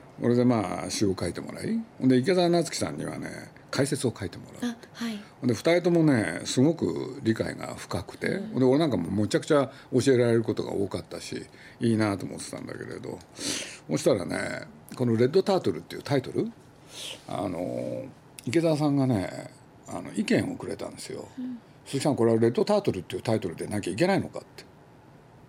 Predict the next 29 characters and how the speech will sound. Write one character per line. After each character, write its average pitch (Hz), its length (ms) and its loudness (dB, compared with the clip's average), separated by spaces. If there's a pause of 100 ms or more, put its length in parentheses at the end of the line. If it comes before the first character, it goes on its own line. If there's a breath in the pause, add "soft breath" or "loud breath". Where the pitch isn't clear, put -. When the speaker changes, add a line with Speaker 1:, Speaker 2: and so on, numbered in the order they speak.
Speaker 1:
で、 127 220 4
俺 127 240 4
が 131 120 4
ね、 107 360 0
「ど 123 120 4
う - 20 6
し - 60 -8
て 80 60 -8
で 80 80 -10
す - 60 -10
か？」 147 160 4
っ 151 60 -6
て - 80 -14 (120)
言 - 120 -12
っ - 60 -12
た - 80 -16
ら - 60 -12
ね、 - 80 -14 (800 loud breath)
「ま 113 120 2
あ、 101 60 2
タ 170 120 2
ー 165 40 4
ト 127 100 2
ル 82 80 2
っ - 20 -6
て - 180 -8
言 92 40 0
え - 80 -2
ば - 280 -6